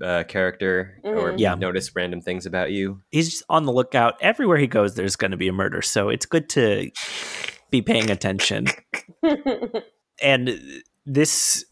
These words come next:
Speaker 3: bit at the beginning when they introduce them, and it, it is weird that Kogoro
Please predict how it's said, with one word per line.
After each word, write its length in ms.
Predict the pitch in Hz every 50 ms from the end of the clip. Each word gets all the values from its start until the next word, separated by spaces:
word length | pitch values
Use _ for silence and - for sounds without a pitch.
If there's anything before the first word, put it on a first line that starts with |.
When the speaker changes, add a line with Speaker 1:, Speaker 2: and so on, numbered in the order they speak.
| - 123 - -
Speaker 3:
bit 160 | 147 156 156
at 120 | 160 -
the 80 | 156 131
beginning 540 | 131 120 110 - 113 110 123 143 165 175 170
when 220 | 175 165 151 151
they 400 | 147 135 131 131 127 95 69 - _ _ _ _ - -
introduce 500 | 131 123 - 135 120 104 117 120 - -
them, 240 | 143 131 127 127
and 260 | - - 117 110 110 101
it, 80 | - _ _ _ -
it 100 | - 175
is 140 | 254 214 196
weird 360 | 202 214 147 151 165 170 156
that 340 | 147 156 151 151 151 - - _ _ _ _ -
Kogoro 560 | - 156 147 147 156 151 147 147 147 147 147